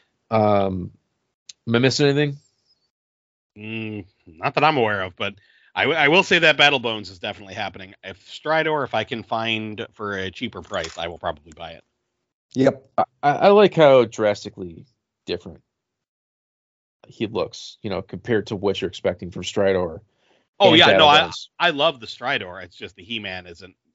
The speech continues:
Speaker 2: you know, is what kinda makes it like, "Eh, do I wanna pay full price for that?" Um, but, like, the Battle Bones, it's like, okay, yeah, like, weird glowing Skeletor? Sure. Okay.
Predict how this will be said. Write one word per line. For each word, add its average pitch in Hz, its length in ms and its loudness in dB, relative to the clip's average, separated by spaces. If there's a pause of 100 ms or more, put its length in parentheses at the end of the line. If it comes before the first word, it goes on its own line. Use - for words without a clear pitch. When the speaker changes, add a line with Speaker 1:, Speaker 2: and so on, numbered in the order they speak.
(120)
Speaker 2:
you 95 100 -18
know, 87 180 -18
is 92 160 -20
what 104 200 -16
kinda 101 160 -12
makes 92 240 -18
it 90 40 -20
like, 90 240 -12
"Eh, 147 640 0
do 107 120 -10
I 104 80 -4
wanna 107 180 -6
pay 101 160 -14
full 92 160 -18
price 85 280 -18
for - 120 -20
that?" 73 240 -20 (640)
Um, 90 640 -2
but, 120 160 0
like, 107 280 -4
the 107 160 -14
Battle 123 260 4
Bones, 104 320 -6
it's 101 100 -20
like, 113 140 -10
okay, 156 240 -2
yeah, 131 220 -4 (220)
like, 98 160 -18 (160)
weird 120 440 -8
glowing 117 640 -2 (240)
Skeletor? 160 560 -6 (100)
Sure. 92 380 -14 (240)
Okay. 92 260 -10